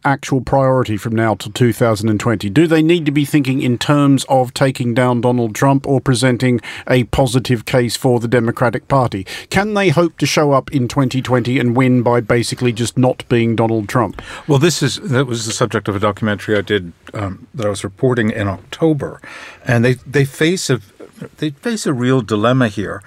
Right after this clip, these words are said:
Speaker 2: Um, so I, I, my, my basic view is they need to par-, they, those two points are not, they're not dissimilar, because the base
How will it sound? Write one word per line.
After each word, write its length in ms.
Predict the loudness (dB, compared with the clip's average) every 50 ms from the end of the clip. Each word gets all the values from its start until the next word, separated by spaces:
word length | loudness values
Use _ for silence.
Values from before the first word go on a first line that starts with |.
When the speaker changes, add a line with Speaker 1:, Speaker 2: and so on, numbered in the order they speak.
| -20 -20 -20 -20 -20 -18 _ -2
Speaker 2:
Um, 500 | 0 2 2 2 2 0 0 -2 -4 -6 -10 _ _ _ _ _ _ _ _ _ _ _ _ _ _ _ _ _ _ _ _ _ _ _ _ _ _ _ _ _ _ _ _ _ _ _ _ _ _ _ _ _ -8
so 420 | -6 0 2 2 2 2 -2 -6 -4
I, 200 | -2 -2 -2 0
I, 100 | -2 -4
my, 220 | -2 -2 -2 -2
my 160 | 0 -2 -2
basic 420 | 0 2 0 0 0 -2 -6 -6 -2
view 260 | 2 2 4 4 4
is 400 | 2 2 0 -4 -6 -10 -10 -12 _ _ _ _ _ _ _ _ _ _ _ _ _ _ _ -20 -20 _ _ _ -20 -20 _ -20 -20 -20 -4 0
they 160 | 2 4 4
need 280 | 4 4 2 2 0 -4
to 180 | -6 -8 -8 -10 -14 -20 -20 _ -8
par-, 380 | -4 -2 -2 -2 -4 -8 -4
they, 140 | 0 0 0
those 380 | 0 0 0 0 0 0 -4 -10
two 220 | -8 -6 -6 -6 -6 -8 -14 _ _
points 300 | -2 0 0 0 0 0
are 60 | 2
not, 200 | 2 2 2 0 -4 _ _ _ _ _ _ _ _ _ -18 -18 -18 -16 -18 -18 -18 -20 -20 _ -2
they're 160 | 0 2 4
not 160 | 4 2 2
dissimilar, 600 | 0 -4 -2 0 2 2 2 2 -2 -6 -10 -16 _ _ -20 -20 -20 -6 _
because 320 | 0 2 2 2 0 0
the 100 | -2 -4
base 680 | -4 -2 0 0 2 2 2 0 -2 -4 -6 -8 -8 -10